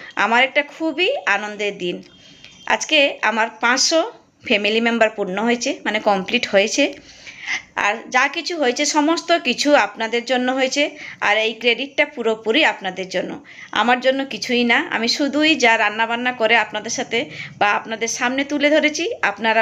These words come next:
আমার ভিডিওগুলো দেখেন, আর ভিডিওগুলো দেখে যে এতগুলো ভালোবাসা দেবেন, তাও আমি ভাবতে পারিনি। এইভাবে যদি আপনারা আমার পাশে থাকেন, একদিন আমি হাজার ফ্যামিলি মেম্বারও কমপ্লিট করে ফেলবো। সেটা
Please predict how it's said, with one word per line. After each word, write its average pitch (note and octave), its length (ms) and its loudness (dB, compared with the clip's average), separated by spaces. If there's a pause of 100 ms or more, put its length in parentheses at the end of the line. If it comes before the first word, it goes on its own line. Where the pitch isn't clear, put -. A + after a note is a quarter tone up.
(100)
আমার A3 220 0
ভিডিওগুলো A#3 440 0
দেখেন, A3+ 360 0 (380)
আর G3 140 0
ভিডিওগুলো A#3+ 480 -2
দেখে A3 280 0
যে B3 120 0
এতগুলো C4 440 2
ভালোবাসা C4+ 480 0
দেবেন, A#3 320 2 (440)
তাও G3+ 240 4
আমি A3+ 280 0
ভাবতে A#3+ 300 -6
পারিনি। F#3+ 360 0 (720)
এইভাবে D#4 460 4
যদি C#4+ 280 2
আপনারা A#3+ 420 2
আমার A#3+ 200 -2
পাশে A#3+ 300 -2
থাকেন, B3+ 380 -2 (340)
একদিন A#3+ 360 0
আমি B3+ 180 0 (100)
হাজার B3 420 0
ফ্যামিলি A3+ 340 -4
মেম্বারও A3 400 2
কমপ্লিট A3 340 -2
করে G3 180 2
ফেলবো। F#3+ 340 0 (380)
সেটা C4 320 4